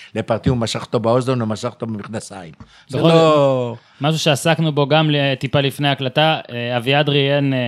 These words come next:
Speaker 2: ראיון משותף, אבל גם אותך באלפיים ואחת עשרה, ויש שם, אתה מספר שם שאתה סובל מזה ש-, מהגיית שמות לא נכונה, מקבוצות
Speaker 1: אה.
Speaker 2: שלא הוגים עד הסוף, ואז אני אמרתי לך,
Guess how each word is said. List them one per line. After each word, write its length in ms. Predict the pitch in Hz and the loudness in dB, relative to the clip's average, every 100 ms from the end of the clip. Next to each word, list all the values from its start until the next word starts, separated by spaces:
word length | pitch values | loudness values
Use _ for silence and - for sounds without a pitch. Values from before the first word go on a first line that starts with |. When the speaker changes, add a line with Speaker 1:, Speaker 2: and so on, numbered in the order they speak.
| 117 117 117 | -4 -6 -2
Speaker 2:
ראיון 200 | 127 143 | 0 2
משותף, 360 | 139 151 208 165 | 0 -2 -2 0
אבל 160 | 120 127 | 0 0
גם 160 | 147 | 2
אותך 220 | 139 - 143 | 0 0 0
באלפיים 400 | 131 127 143 147 | 2 2 2 2
ואחת 280 | 143 175 175 | 2 0 -2
עשרה, 180 | - 156 - _ _ _ | -2 -4 -6 _ _ _
ויש 160 | 131 147 | -2 -2
שם, 80 | 170 147 - | -2 -8 -12
אתה 140 | 131 - | -4 -2
מספר 480 | 131 143 160 220 214 | 0 0 2 2 2
שם 280 | 208 190 190 | 0 0 -2
שאתה 1120 | - 147 147 147 139 135 - _ _ 123 147 | -2 0 0 0 -2 -6 -12 _ _ -8 -6
סובל 600 | - 147 113 170 208 185 - _ | -2 -2 2 4 4 2 -2 _
מזה 420 | 131 143 139 165 | -2 0 4 2
ש-, 160 | 156 - | 2 -2
מהגיית 480 | 135 135 127 143 156 | 2 4 6 6 4
שמות 380 | - 139 143 139 | 2 2 2 2
לא 80 | 131 | 0
נכונה, 680 | 123 113 117 143 165 160 143 - - - - | 0 0 2 4 4 4 0 -4 -20 -18 -2
מקבוצות 680 | 127 135 95 98 - 165 165 | 2 2 0 -2 0 0 2
Speaker 1:
אה. 60 | |
Speaker 2:
שלא 140 | 160 160 | 0 0
הוגים 240 | 147 151 | 0 -2
עד 100 | 143 | -2
הסוף, 260 | 139 151 127 - | -2 -2 -2 -6
ואז 320 | 123 143 180 | -2 0 0
אני 140 | 196 196 | -2 0
אמרתי 280 | 214 220 | 0 -2
לך, 180 | 202 - | -2 0